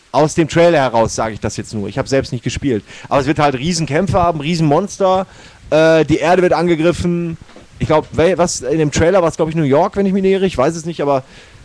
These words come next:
es wird sehr, sehr große Gegner wie ein Painkiller und Co. geben. Also da wird schon, denke ich, einiges abgehen. Mir sah es ein bisschen zu hektisch aus.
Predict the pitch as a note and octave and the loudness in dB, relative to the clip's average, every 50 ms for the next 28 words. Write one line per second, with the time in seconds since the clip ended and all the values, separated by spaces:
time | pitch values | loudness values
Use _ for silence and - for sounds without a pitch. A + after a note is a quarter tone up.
0 | - - - - D3 D#3+ A#2+ C3+ F3+ F3 - - D3+ F3 F3+ D3+ E3 D#3 C3 D3 | -20 -20 -10 -2 -2 0 2 2 0 0 0 2 2 4 4 4 2 0 0 -2
1 | D3+ - D3 B2 D3 E3 D#3 E3 D3+ C3 C#3 C#3+ B2+ A#2 - - C#3 D3+ D3+ - | -2 -2 -2 0 0 0 2 0 0 0 0 0 0 0 0 0 -2 -2 -4 -4
2 | - D#3 C#3 A#2+ A#2 A2+ G#2+ - A#2+ C3+ C3 A2+ G#2+ G2+ G2 F#2 F#2 - - G#2+ | -4 0 0 2 0 0 0 0 0 0 0 -2 -4 -6 -6 -6 -4 -6 -4 -2
3 | A#2 A#2 A2+ A#2+ B2+ - - D3 B2+ B2 A2 E2+ G2+ - B2+ B2 - - F2 C3 | 0 0 0 0 -2 -2 -4 -4 -4 -6 -8 -10 -6 -6 -6 -4 -4 -6 -4 -4
4 | C#3 B2+ - - B2+ D#3 - - B2 G#2 - - - - - D3 F3+ G#3+ F#3 F3 | -4 -6 -4 -4 -6 -6 -4 -6 -6 -6 -6 -14 -16 -8 -4 -2 0 0 0 0
5 | F3 F#3 G3 - F#3+ F3+ A#3 A3+ - D4+ - - G#3+ A3+ C4+ - - F#3 - A2 | 0 0 0 -2 -2 -2 -2 -2 -2 -2 -2 -2 -2 -2 -4 -4 -4 -4 -4 -2
6 | F#2+ G2 G2 G2 - | -4 -4 -6 -6 -10